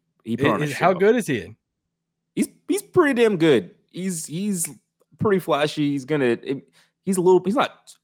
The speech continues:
Speaker 1: old, old, but he's, like, in, he's in his prime, but he's gonna be a really good player for Barcelona. But Barcelona has a lot of problems on their own end 'cause they don't have any money. So <laughs> they're gonna
Speaker 2: Oh, they're broke?
Speaker 1: They're broke. They're, they're very broke, and they're, they're trying to make more money, but they're, they're broke right now. So they're ha-, they're having a few issues.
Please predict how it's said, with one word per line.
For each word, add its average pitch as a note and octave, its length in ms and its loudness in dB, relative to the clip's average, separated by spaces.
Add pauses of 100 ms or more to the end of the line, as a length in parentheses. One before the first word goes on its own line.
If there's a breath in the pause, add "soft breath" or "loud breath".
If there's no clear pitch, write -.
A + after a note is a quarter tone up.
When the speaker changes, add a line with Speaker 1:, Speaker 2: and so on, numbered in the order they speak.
Speaker 1:
old, A2+ 220 -2
old, E2+ 220 -8
but F#2 80 -6
he's, A#2 160 -6
like, E2 160 -12
in, G#2 180 -8
he's F#3 220 -6
in C3+ 100 -2
his F2+ 100 -6
prime, F2+ 320 -4 (100)
but G2+ 100 -4
he's D3 80 -2
gonna D#3+ 140 -2
be A#2+ 120 2
a G2 100 2
really F#2+ 280 -4
good E2 140 -8
player F#2+ 120 -10
for E2+ 60 -12
Barcelona. D#2+ 600 -10
But D#2+ 240 -14
Barcelona B2 400 -2
has F2 140 -6
a F2+ 40 -8
lot F2 180 -4
of D2 140 -10 (460)
problems E2+ 460 -4
on E2+ 80 -6
their D#2+ 160 -6
own E2 220 -4
end D#2 160 -8
'cause D#2+ 160 -20
they F2 80 -10
don't E2+ 100 -6
have E2+ 120 -10
any D2+ 180 -14
money. F2+ 320 -12 (100)
So C#2+ 320 -8
<laughs> - 20 -14
they're D5 160 -6 (380)
gonna - 460 0 (120)
Speaker 2:
Oh, F#3+ 140 6
they're E3+ 180 6
broke? G#3+ 460 2 (380)
Speaker 1:
They're C#3+ 120 8
broke. A2+ 440 6
They're, C3 320 6
they're C3 240 4
very A2+ 280 4
broke, F#2 320 -2
and G2+ 80 -8
they're, A#2+ 180 0
they're A#2+ 160 0
trying C#3+ 200 0
to A#2+ 80 2
make A#2 320 -2
more A2+ 180 0
money, G#2 300 -2
but F#2 220 -6
they're, A#2 240 2
they're B2+ 120 0
broke A2+ 320 -2
right F#2 140 -4
now. E2 160 -8
So F2+ 80 -10
they're G#2+ 140 -2
ha-, A2+ 80 2
they're A#2 120 0
having A2+ 200 -2
a - 20 -10
few G2 180 -10
issues. D#2+ 460 -10